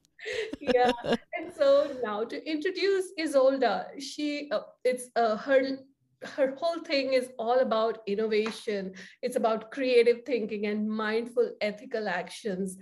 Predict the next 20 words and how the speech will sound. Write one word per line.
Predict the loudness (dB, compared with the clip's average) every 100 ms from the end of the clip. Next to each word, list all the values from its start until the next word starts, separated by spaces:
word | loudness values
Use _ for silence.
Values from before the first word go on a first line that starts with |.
| -20 -20 -20 -8
And | -2 -2 0
this | -2 -2 -2
refreshing | -2 2 2 2 0 -2
approach | -2 -2 0 2 0 -2
has | -4 -2
made | 0 0
her | 0 -4
a | -6
sought-after | -6 -4 -2 -2 -4 -6 -8
speaker, | -8 -12 -12 -4 2 4 4 2
educator, | 0 0 2 4 4 4 0 -2
and | -6 -8 -10 0
coach | 4 4 4 -2
for | -6 -6
creatives | -4 2 4 4 2 -2
and | -4 -2
business | -2 -2 -4 -6 -4
leaders. | -4 -2 -4 -6 -14 -20 _ _ -20 _ _
For | 0
years, | 2 4 6 8 6